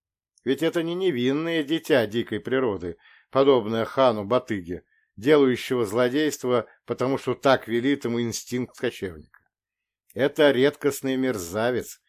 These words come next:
изменивший своей стране и своей вере, ради призрака власти, поне-, пошедший на службу к их злейшим врагам.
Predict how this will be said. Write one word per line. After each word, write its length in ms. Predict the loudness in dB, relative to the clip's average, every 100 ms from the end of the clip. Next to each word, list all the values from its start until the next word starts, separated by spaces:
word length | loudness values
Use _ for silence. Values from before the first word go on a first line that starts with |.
| _ _
изменивший 800 | -8 -4 0 0 0 -2 -4 -8
своей 320 | -4 0 0
стране 540 | 0 -2 0 0 0 -2
и 20 |
своей 380 | -2 -2 -2 0
вере, 480 | 0 2 2 -2 _ _ _ _
ради 260 | 0 2 2
призрака 680 | 0 0 0 2 0 2 0
власти, 540 | 2 4 4 2 -8
поне-, 380 | -4 -4 -4 -6
пошедший 640 | -6 -6 0 0 0 -4
на 140 | -4 -4
службу 520 | -4 -4 -4 -6 -8 -14 -4
к 80 | -2
их 140 | 0
злейшим 640 | -2 0 2 2 0 -4
врагам. 560 | -2 -2 0 -2 -2